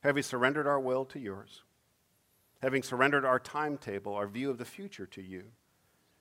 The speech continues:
and having surrendered all that we have and all that we want to you, we bow now before you as Lord, and we await your command.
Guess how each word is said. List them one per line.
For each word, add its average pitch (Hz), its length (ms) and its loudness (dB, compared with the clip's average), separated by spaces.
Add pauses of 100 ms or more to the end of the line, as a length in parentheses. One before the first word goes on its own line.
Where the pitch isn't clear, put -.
(300)
and 117 100 -4
having 143 280 2
surrendered 143 420 2
all 135 240 4
that 160 140 -6
we 160 120 -6
have 139 380 0
and 117 80 -4
all 131 220 -2
that 139 80 -4
we 139 120 -6
want 131 320 -4
to 127 100 -12
you, 113 180 -6
we 113 140 -6
bow 113 340 -4
now 135 180 -4
before 123 400 -8
you 120 200 -8
as 95 140 -10
Lord, 101 420 -4
and 104 180 -10
we 110 100 -6
await 107 500 -6
your 113 100 -10
command. 85 540 -18